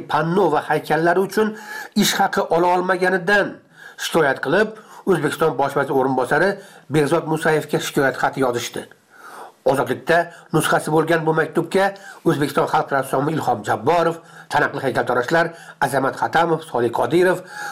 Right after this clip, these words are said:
To'lagan Tojixo'jayev kabi o'nlab san'atkorlar imzo chekkan. Shikoyat xatida ikki ming o'n to'qqizinchi yilda rassom va ijodkorlar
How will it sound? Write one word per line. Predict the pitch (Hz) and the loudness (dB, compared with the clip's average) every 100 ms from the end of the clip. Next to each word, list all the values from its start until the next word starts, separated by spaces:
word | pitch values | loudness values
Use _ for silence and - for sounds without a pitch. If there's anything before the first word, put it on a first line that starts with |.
| - | -6
To'lagan | - 156 139 160 147 | 0 2 2 -2 0
Tojixo'jayev | 143 127 151 139 170 185 | -4 -2 -2 0 0 0
kabi | 165 139 | -4 -4
o'nlab | 165 139 123 135 190 - - - - | 0 2 4 4 2 -2 -20 -20 -4
san'atkorlar | 131 127 - 120 110 127 131 143 | 0 0 0 -4 0 0 0 -4
imzo | 135 127 131 - | -2 0 0 -2
chekkan. | 147 - 170 139 90 - _ - - - | -4 -2 0 0 -2 -14 _ -14 -10 -10
Shikoyat | - - 185 220 | -6 0 2 2
xatida | 214 175 170 196 202 - - - | 0 -2 0 2 0 -4 -16 -12
ikki | - 202 | -4 0
ming | 196 | 2
o'n | 190 | 0
to'qqizinchi | 196 165 165 165 | 0 0 0 2
yilda | 180 180 | 2 2
rassom | 156 - 175 165 | 2 0 -2 0
va | 170 | 0
ijodkorlar | 143 135 147 123 151 180 | 0 0 -2 0 2 0